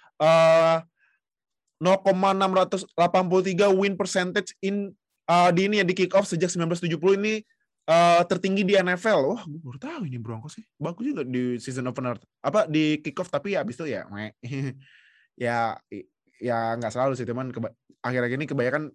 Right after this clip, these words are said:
meh gitu. Nah, ini Dolphins Patriots, sayang sekali ya fans Patriots, eh, debutnya Mac Jones kalah satu poin.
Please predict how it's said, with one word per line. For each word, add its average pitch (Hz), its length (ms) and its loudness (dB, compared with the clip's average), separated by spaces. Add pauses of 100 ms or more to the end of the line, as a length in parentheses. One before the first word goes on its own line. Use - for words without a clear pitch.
(260)
meh 139 320 -2
gitu. 107 320 -8 (640)
Nah, 123 240 -4 (320)
ini 190 80 -2
Dolphins 226 400 2
Patriots, 226 400 4
sayang 180 240 2
sekali 190 240 4
ya 196 80 4
fans 180 160 -4
Patriots, 180 560 0
eh, 147 720 6
debutnya 151 480 -2
Mac 147 240 -4
Jones 170 480 -4 (320)
kalah 147 160 4
satu 160 240 -2
poin. 175 560 2